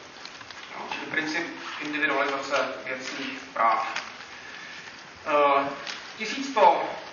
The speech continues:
<clears throat> tisíc sto dva a tisíc sto pět upravují smluvní převod vlastnického práva k věcem, které jsou předmětem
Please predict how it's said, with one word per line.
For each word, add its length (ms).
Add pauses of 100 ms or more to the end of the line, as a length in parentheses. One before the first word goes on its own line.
(160)
<clears throat> 440
tisíc 300
sto 140
dva 480 (2750)
a 60
tisíc 340
sto 120
pět 680 (180)
upravují 720 (260)
smluvní 260
převod 240
vlastnického 440
práva 300
k 80
věcem, 300
které 220
jsou 120
předmětem 380